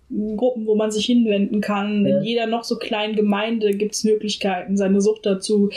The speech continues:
Speaker 1: äh, bekämpfen. Und die, die Hemmschwelle, dann auch wirklich so eine Suchtbekämpfung anzugehen, ist sehr niedrig.
Speaker 2: Aber ich glaube, das liegt auch einfach daran, dass Amerika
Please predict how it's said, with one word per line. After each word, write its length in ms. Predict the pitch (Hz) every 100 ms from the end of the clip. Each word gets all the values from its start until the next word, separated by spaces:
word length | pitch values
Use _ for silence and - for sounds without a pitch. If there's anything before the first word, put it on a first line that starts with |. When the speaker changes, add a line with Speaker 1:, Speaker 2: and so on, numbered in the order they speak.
| - - - 190
Speaker 1:
äh, 460 | - 208 208 202 202 196 -
bekämpfen. 500 | 214 285 320 277 226
Und 260 | 208 220 214
die, 300 | 208 208 202
die 280 | 202 202 196
Hemmschwelle, 560 | 277 302 - 220 220 208
dann 220 | 202 202
auch 200 | 196 -
wirklich 460 | 220 220 208 196
so 80 | 214
eine 380 | 202 196 190 190
Suchtbekämpfung 720 | 190 247 - 214 208 202 196
anzugehen, 500 | 185 196 202 196 180
ist 120 | 175 190
sehr 140 | 190
niedrig. 500 | 202 202 185 175 -
Speaker 2:
Aber 160 | 113 113
ich 120 | 107
glaube, 200 | 110 110
das 200 | 107 107
liegt 120 | 110
auch 140 | 104 107
einfach 220 | 110 -
daran, 260 | 104 107 107
dass 160 | 104
Amerika 720 | 110 110 113 117 113 117 117